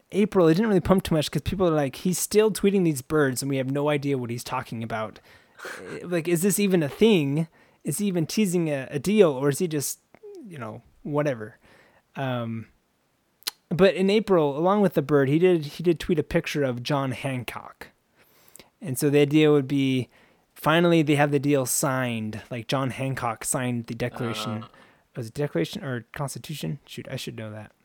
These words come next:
Speaker 1: Anyways, <laughs> I'm a terrible American citizen. Um, anyway, and so it's just this kind of ridiculous hype train from this billionaire running this, you know, Cardano. And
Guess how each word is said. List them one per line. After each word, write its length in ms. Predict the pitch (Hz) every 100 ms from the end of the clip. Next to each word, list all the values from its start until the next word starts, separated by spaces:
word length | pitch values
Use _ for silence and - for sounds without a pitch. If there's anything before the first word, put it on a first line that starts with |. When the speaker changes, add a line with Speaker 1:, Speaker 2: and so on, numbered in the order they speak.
| -
Speaker 1:
Anyways, 560 | 185 170 135 127 - - - _
<laughs> 320 | _ - _ -
I'm 100 | 151
a 40 |
terrible 360 | - 143 127 123
American 360 | 127 123 123
citizen. 360 | 113 123 117 110 - - - -
Um, 420 | 175 165 156 139 - _ _ _ -
anyway, 300 | 214 180 170
and 120 | 175
so 360 | 202 185 160 143
it's 160 | 202 196
just 160 | 277 -
this 260 | 185 - - 151 -
kind 160 | - 214
of 80 | 170
ridiculous 440 | 160 151 165 135
hype 200 | - 151
train 320 | - 143 143 139
from 200 | 143 131
this 260 | 127 -
billionaire 840 | - 165 - 151 139 127 123 120 117 -
running 340 | 151 147 139
this, 240 | 131 127 -
you 200 | - 113
know, 180 | 110 - _ _
Cardano. 600 | - 151 131 117 113 113 107
And 160 | 98